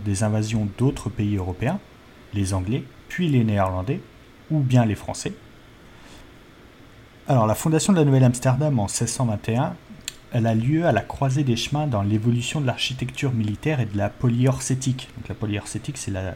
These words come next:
la science du siège d'une ville. Donc, en Europe, à cette période, les, les défenses des cités passent de, de murs très hauts avec des tours rondes, héritage de l'époque, euh, médiévale,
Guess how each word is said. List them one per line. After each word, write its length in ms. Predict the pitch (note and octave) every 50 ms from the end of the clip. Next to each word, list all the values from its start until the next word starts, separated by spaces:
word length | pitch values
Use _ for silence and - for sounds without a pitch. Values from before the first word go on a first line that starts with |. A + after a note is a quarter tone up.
| -
la 140 | - A2 G2
science 440 | - - - - E3 D#3 C#3+ C3 -
du 100 | - G#2
siège 280 | - - - A#2+ A2
d'une 180 | G#2+ G#2+ G#2 G2+
ville. 200 | G2+ G#2 F#2+ - - - - - - - - - - - - - - - - - - - - - - -
Donc, 140 | G2+ -
en 60 | F#2 G2+
Europe, 280 | G#2 G#2 C#3+ E3+ E3+
à 60 | B2+
cette 200 | C3 B2+ - -
période, 380 | - - A2 A#2 C#3 E3+ E3 C#3
les, 200 | A#2 G#2 G2+ G#2 - A#2+
les 100 | A#2+ A2
défenses 460 | G2+ A2+ B2 A#2+ - D3+ C#3+ C3 C3
des 120 | - A2+ G#2
cités 480 | - - - - - - D3+ F3 E3 - - - - - - - - - - - - - -
passent 280 | C3 B2+ B2 B2+ -
de, 200 | G#2 G#2 G2+ F#2+ - -
de 80 | A2 A2
murs 360 | A2 A#2+ C3 C#3 C3+ C3 C3
très 280 | - - - C3+ B2+ B2+
hauts 320 | C3 D3+ C#3+ D3 C3 B2 - -
avec 220 | - G#2 G#2 G2
des 100 | G2+ G2
tours 260 | - - - A2 F#2+
rondes, 420 | F2+ F2+ G2+ C3 E3+ F#3+ E3+ C#3 C3 - - - - - - - - - - - - - - -
héritage 460 | A2 G#2 G#2+ G#2 - - B2+ A#2+ G#2
de 60 | G#2+
l'époque, 460 | F#2+ F#2+ F#2+ - - G#2+ G#2 - - A2
euh, 100 | G2 F2+
médiévale, 460 | F#2+ F#2 F2+ - G2+ G2+ G#2+ D3+ F3